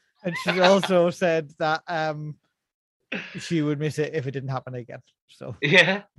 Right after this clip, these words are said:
Speaker 1: <laughs>
Speaker 2: And also with Chantel, I mean, these, these aliens have, like, traversed the stars and traveled light years, haven't they? Just
Speaker 1: Uh-huh.
Speaker 2: to move our tabs around
Speaker 1: <laughs>
Speaker 2: as well.
Speaker 1: So
Speaker 2: I mean, you
Speaker 1: I
Speaker 2: can
Speaker 1: was
Speaker 2: imagine that conversation with the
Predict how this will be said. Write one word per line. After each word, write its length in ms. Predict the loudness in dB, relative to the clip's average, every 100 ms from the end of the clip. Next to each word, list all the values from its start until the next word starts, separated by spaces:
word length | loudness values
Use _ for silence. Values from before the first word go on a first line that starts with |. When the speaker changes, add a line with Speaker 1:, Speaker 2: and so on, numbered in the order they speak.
| -8
Speaker 1:
<laughs> 280 | -6 -6 -4
Speaker 2:
And 100 | 2
also 540 | 4 4 2 -2 -2
with 160 | -4 -4
Chantel, 580 | -4 -4 -4 -4 -4 -4
I 100 | -4
mean, 340 | -4 -4 -6 -8
these, 400 | 0 2 2 -4 -4
these 240 | -2 2
aliens 480 | 2 4 2 0 -6
have, 140 | -10 -6
like, 260 | -2 -2 -2
traversed 540 | -4 2 6 6 4 -6
the 100 | -8
stars 560 | -4 0 2 2 -2
and 160 | -10 -16 -20 -4
traveled 320 | 0 0 0
light 300 | 0 0 0
years, 440 | -4 -4 -6 -10 -20 -20 -10
haven't 200 | -8 -6
they? 160 | -4 -6 -8 _ -4
Just 200 | -2 0
Speaker 1:
Uh-huh. 180 | 2 2
Speaker 2:
to 40 | 0 _ -10
move 280 | -4 -2 2
our 120 | 0
tabs 500 | 2 0 0 -2 -12 -16 _
around 460 | -6 -2 -2 -4 -16 -8
Speaker 1:
<laughs> 580 | -8 -8 -12 -12 -12 -10
Speaker 2:
as 120 | -4 2
well. 260 | 2 2 -4 -10
Speaker 1:
So 300 | 0 2 4 2 0 0
Speaker 2:
I 60 | 2
mean, 180 | 4 6
you 160 | 6
Speaker 1:
I 60 | 6
Speaker 2:
can 80 | 6
Speaker 1:
was 80 | 8
Speaker 2:
imagine 400 | 8 8 6 6
that 220 | 4 4
conversation 720 | 2 2 -2 -4 -6 -6 -6
with 140 | -4
the 60 | 0